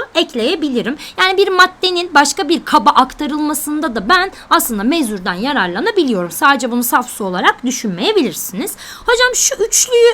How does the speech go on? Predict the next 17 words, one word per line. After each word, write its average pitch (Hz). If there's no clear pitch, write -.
sanki 370
bir 320
yerden 302
tanıyor 294
gibiyim." 190
dersiniz, 311
derseniz 220
şayet. 185
Hocam 294
bunlar 269
deney 220
tüpü. 381
Laboratuvarda 190
kullanılan 233
yine 254
ana 262
malzemelerden 175